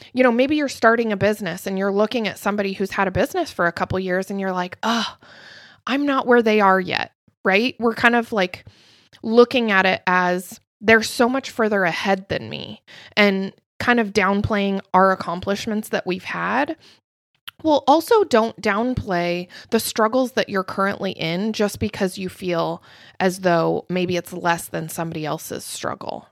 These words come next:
right? And the whole conversation that we had, and I'm, then I'm gonna have one more example, and then we're gonna speak on some other things around this and ideas, but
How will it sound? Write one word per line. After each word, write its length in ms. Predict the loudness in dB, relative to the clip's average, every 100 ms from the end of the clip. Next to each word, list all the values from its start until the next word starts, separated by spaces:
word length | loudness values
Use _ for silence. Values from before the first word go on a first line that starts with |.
| -10
right? 380 | -8 -6 -8 -10 -20 -20 -20 -12 0
And 320 | 2 2 -4 -10 _ _
the 100 | -2
whole 220 | 2 2
conversation 600 | 2 -2 -4 -4 -6 -4 -6
that 100 | -6
we 140 | -6
had, 360 | -4 -2 -2 -4
and 140 | -6 -6
I'm, 40 |
then 200 | -4 -4
I'm 60 | -2
gonna 120 | -4
have 180 | -4 -4
one 140 | -4
more 140 | -4 -6
example, 360 | -6 -6 -4
and 120 | -6
then 100 | -6
we're 140 | -6 -6
gonna 260 | -6 -8
speak 400 | -12 -10 -8 -6
on 160 | -6 -10
some 220 | -12 -8 -2
other 220 | 2 2
things 340 | 0 -6 -6
around 340 | -6 -6 -8 -8
this 280 | -8 -8
and 260 | -10 -10 -10 -12
ideas, 520 | -10 -8 -4 -4 -4
but 300 | -2 -2 -2